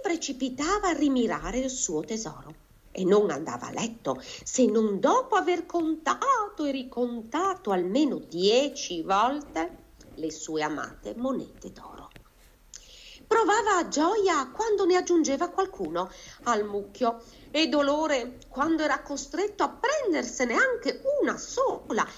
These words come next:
per quelle spese che non riusciva ad evitare. Tin, benché abitasse in un paese dove non c'erano ladri, viveva sempre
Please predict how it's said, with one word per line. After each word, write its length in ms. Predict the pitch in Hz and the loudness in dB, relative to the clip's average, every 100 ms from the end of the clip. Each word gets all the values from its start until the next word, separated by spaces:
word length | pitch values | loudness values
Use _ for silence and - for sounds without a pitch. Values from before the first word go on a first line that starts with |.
| - - | -20 -10
per 160 | - | -6
quelle 240 | - 330 480 | 2 2 2
spese 600 | - 190 202 220 349 - | -2 -4 -2 2 0 0
che 180 | - 165 | -2 0
non 140 | 196 | 0
riusciva 460 | 233 254 - - 240 | -2 -4 -4 -4 -4
ad 80 | |
evitare. 680 | 160 135 160 170 143 123 - _ _ _ - - - _ - | -4 -6 0 2 0 -6 -18 _ _ _ -20 -20 -20 _ -2
Tin, 580 | 494 220 156 175 247 - _ _ _ | 2 2 2 -2 -2 -12 _ _ _
benché 580 | - 202 185 160 - 190 | -4 0 0 -2 -2 0
abitasse 580 | 196 165 - 147 - 165 | 0 -2 -2 -2 -2 -6
in 80 | 165 | -6
un 120 | 165 | -6
paese 420 | 151 147 254 247 185 | -4 -2 -2 -2 -2
dove 240 | 226 202 | 0 0
non 240 | 494 415 | 2 2
c'erano 460 | - - 151 127 156 | 0 -2 -2 -6 -4
ladri, 440 | 151 123 - 220 - - - - _ | -4 -4 -6 -6 -8 -20 -20 -20 _
viveva 320 | 262 247 247 | 2 2 0
sempre 640 | 302 143 156 180 180 185 | -4 -6 -6 -2 -4 -4